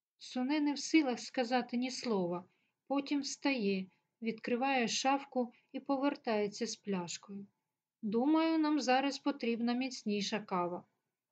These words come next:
Вони цокаються, Давід сміється і зразу замовкає. «Не знаю, який з мене буде тато, кращий чи гірший, через те, що я тренер», починає він.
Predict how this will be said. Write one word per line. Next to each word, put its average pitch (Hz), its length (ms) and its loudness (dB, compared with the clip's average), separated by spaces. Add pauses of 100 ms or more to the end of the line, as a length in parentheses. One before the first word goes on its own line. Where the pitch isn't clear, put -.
(180)
Вони 262 320 2
цокаються, 214 960 -2 (380)
Давід 240 360 0
сміється 254 640 0
і 254 240 -4
зразу 233 400 0
замовкає. 208 840 -2 (600)
«Не 269 200 -2
знаю, 294 420 4
який 214 260 2
з 214 80 0
мене 220 280 4
буде 220 280 0
тато, 196 520 -4 (300)
кращий 285 600 2
чи 220 160 -2
гірший, 240 640 0 (220)
через 254 400 0
те, 233 200 0
що 220 200 -2
я 233 120 4
тренер», 220 540 0 (280)
починає 208 600 -2
він. 190 240 0